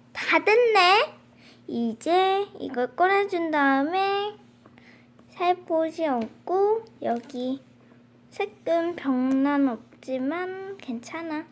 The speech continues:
요거를 이렇게 한 다음에 설거지통은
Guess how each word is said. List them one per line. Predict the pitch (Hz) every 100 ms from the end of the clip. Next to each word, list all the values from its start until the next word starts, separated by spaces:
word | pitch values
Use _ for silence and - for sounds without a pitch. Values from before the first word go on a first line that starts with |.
| _ _ _ _ _ - _ - - _ -
요거를 | 240 240 254 254 262
이렇게 | 247 240 240 -
한 | 269 262
다음에 | 262 220 233 285 330 339
설거지통은 | 370 370 381 381 339 339 311 339 381